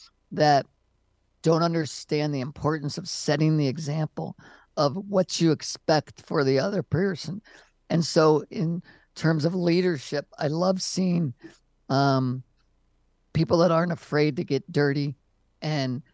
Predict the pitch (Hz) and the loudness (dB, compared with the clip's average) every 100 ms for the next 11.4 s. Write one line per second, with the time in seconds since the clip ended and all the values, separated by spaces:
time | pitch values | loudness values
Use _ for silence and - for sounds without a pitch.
0 | _ _ - 147 151 _ 220 156 143 - | _ _ 0 2 2 _ -8 -4 -4 -6
1 | - - 175 143 131 151 _ _ _ 143 | -6 -2 0 2 0 -4 _ _ _ -6
2 | 135 - 156 147 143 139 143 147 - 185 | -4 0 2 2 0 0 0 -2 -2 -4
3 | 160 127 165 143 147 135 147 160 185 - | -6 -4 -6 -4 -4 -2 -2 -2 -4 -6
4 | - 151 _ _ _ - 185 180 151 - | -12 -14 _ _ _ -6 -2 0 2 0
5 | 226 240 190 - 160 - 196 185 160 - | 2 2 0 0 -2 0 2 0 -2 -6
6 | _ _ - 147 165 160 156 151 151 - | _ _ -2 2 2 2 2 2 2 -4
7 | _ _ - 151 - - 185 196 - 160 | _ _ -4 -4 -4 -4 -2 -2 -2 -4
8 | 180 175 165 143 - - _ _ _ _ | -2 0 -2 -4 -10 -20 _ _ _ _
9 | 151 156 143 147 - 127 123 - - - | -8 -2 -2 -2 -2 0 -2 -6 -12 -2
10 | 143 143 120 135 143 147 131 131 - 131 | 0 2 2 2 2 0 -2 -4 -2 -2
11 | 185 147 151 | 0 -2 -4